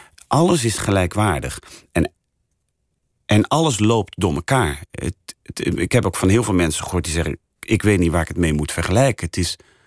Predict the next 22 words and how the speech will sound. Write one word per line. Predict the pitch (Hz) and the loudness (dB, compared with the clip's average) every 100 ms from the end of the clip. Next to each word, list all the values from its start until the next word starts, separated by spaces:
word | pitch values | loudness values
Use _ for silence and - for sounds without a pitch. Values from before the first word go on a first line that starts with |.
| _ | _
met | - 87 | -2 2
niks | 139 - | 2 0
te | 95 | -4
vergelijken." | 87 98 117 131 - 80 - - - | -2 0 0 0 -2 -6 -6 -12 -2
Dus | 123 - | 0 2
ik | 147 - | 0 0
hou | 113 156 | 0 2
van | 135 | 2
dat | 120 110 | 0 0
soort | - 104 - | 0 -2 -2
vogelbekdieren | - - 123 131 104 87 90 80 76 90 80 71 69 - _ _ | -6 0 2 2 0 0 0 -2 -2 0 0 -2 -6 -10 _ _
van | - 85 78 | 0 2 2
de | - | -2
kunst. | - 82 64 - - - - - | -2 -2 -2 -8 -12 -18 -20 -4
Ik | 104 | -2
hou | 98 117 147 | 2 2 2
ervan | 107 123 | 2 2
om | 110 101 | 4 2
een | 87 - - - | 0 -6 -12 -2
poëzieprogramma | 104 90 101 139 131 117 113 110 | 0 2 0 -2 -2 0 0 0
te | 107 | 0
maken | 104 95 - 110 | 2 0 0 -4